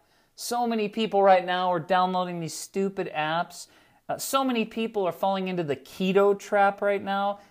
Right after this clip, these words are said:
and not realizing that this is almost exactly what happened back in the nineties with Atkins, which was an absolute catastrophe. Don't spend your hard-earned money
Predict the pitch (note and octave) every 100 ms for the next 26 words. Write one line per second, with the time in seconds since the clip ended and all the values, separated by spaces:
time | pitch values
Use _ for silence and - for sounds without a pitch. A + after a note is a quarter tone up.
0 | - D#3+ E3+ F#3 E3+ D#3+ E3+ F3 F3+ F#3
1 | E3 F#3 F3 D3+ - F3+ G3+ F#3+ - C3
2 | A#2+ C3+ D#3 F#3 F#3+ G#3 G#3 G#3 _ -
3 | D#3+ - D#3+ E3 F3+ D#3 E3 E3+ D3+ C#3+
4 | D3 E3 E3 D3+ - C3+ D3+ - F#3 -
5 | D#3 - C#3+ D3 - D#3+ - G3 G#3+ G3
6 | A3+ G#3+ G3 - C#3+ - D#3+ D#3+ - G3+
7 | G3 G#3 A3+ A3+ _ _ _ _ _ _
8 | _ - A3 A3 - G#3+ G#3 G3 F#3+ E3
9 | F#3 F3+ F#3+ F#3+ - F3+ F#3 F#3 F3 F3+
10 | F3+ E3 B2+